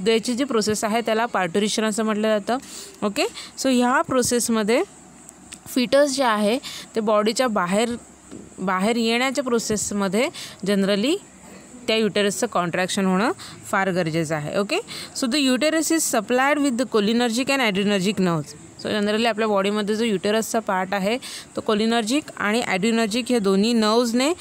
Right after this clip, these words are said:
सप्लाय झालेला आहे. So the cholinergic nerves are represented by the pelvic nerves, while the adrenergic nerves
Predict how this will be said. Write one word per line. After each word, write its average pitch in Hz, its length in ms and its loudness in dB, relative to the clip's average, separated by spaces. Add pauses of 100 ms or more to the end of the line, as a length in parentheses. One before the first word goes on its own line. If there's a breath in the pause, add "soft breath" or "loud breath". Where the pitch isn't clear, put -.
(260 loud breath)
सप्लाय 226 480 0
झालेला 247 320 2
आहे. 240 260 2 (360 loud breath)
So 254 120 -2
the 277 80 -2 (100)
cholinergic 285 520 2
nerves 294 320 2
are 262 220 2
represented 254 640 2
by 240 180 2
the 220 120 0 (100)
pelvic 190 300 0
nerves, 247 360 2
while 196 260 2
the 190 180 2
adrenergic 220 460 0
nerves 254 340 2